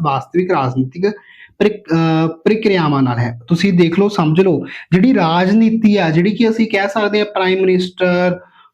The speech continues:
ਹੋਰ ਜਿਹੜੇ ਹੈਗੇ ਨੇ, <coughs> ਜਿਨ੍ਹਾਂ ਦੀ ਪਾਰਟੀਆਂ ਹੁੰਦੀਆਂ ਨੇ, ਉਹ ਰਾਜਨੀਤੀ ਖੇਡਦੇ ਆ ਨਾ, ਤਾਂ ਉਹ ਜਿਹੜੀ ਹੈਗੀ ਆ, ਰਾਜਨੀਤਿਕ ਪ੍ਰਕਿਰਿਆਵਾਂ ਨਾਲ ਆ, ਮਤਲਬ ਜਿਹੜੇ ਉਹਨਾਂ ਦੇ ਕੰਮ ਕਰਨ ਵਾਲੇ ਨੇ, ਠੀਕ ਆ, ਕਾਰਜ ਨਾਲ ਸੰਬੰਧਿਤ ਆ ਉਹ ਚੀਜ਼।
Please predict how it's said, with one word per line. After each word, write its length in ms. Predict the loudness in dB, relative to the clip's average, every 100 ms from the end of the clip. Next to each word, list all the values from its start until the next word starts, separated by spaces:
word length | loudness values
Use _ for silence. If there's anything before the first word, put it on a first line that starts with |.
| 0
ਹੋਰ 200 | 2 2
ਜਿਹੜੇ 240 | 2 2 2
ਹੈਗੇ 220 | 2 0
ਨੇ, 240 | 0 -2 -4
<coughs> 380 | -6 -2 -2 0
ਜਿਨ੍ਹਾਂ 220 | 0 2
ਦੀ 80 | 2
ਪਾਰਟੀਆਂ 460 | 2 0 0 0 2
ਹੁੰਦੀਆਂ 260 | 2 2
ਨੇ, 60 | 2
ਉਹ 80 | 2
ਰਾਜਨੀਤੀ 460 | 0 0 0 2
ਖੇਡਦੇ 360 | 2 0 0 0
ਆ 40 |
ਨਾ, 140 | 0 -2 -4 _ _ -20 -20 -4
ਤਾਂ 80 | 0
ਉਹ 440 | 2 2 2 2
ਜਿਹੜੀ 280 | 2 2 2
ਹੈਗੀ 240 | 2 2
ਆ, 80 | 2
ਰਾਜਨੀਤਿਕ 600 | 2 0 0 -2 -2 -4 -2
ਪ੍ਰਕਿਰਿਆਵਾਂ 680 | -4 -2 -2 0 0 2 2
ਨਾਲ 240 | 0 0
ਆ, 140 | -2 -2
ਮਤਲਬ 640 | -4 -2 0 2 0 -4 _ _ _ _ _ _ _ -4
ਜਿਹੜੇ 260 | 0 0 2
ਉਹਨਾਂ 220 | 2 2
ਦੇ 80 | 0
ਕੰਮ 420 | 0 0 0 0
ਕਰਨ 280 | 0 2 2
ਵਾਲੇ 280 | 2 0 -2
ਨੇ, 180 | -2 -6 -14 _ _ _ _ _ _ _ _ _
ਠੀਕ 180 | -4 -2
ਆ, 40 |
ਕਾਰਜ 480 | -2 -2 0 0 2
ਨਾਲ 160 | 2 2
ਸੰਬੰਧਿਤ 340 | 2 2 2
ਆ 20 |
ਉਹ 120 | 0 0
ਚੀਜ਼। 280 | 0 -2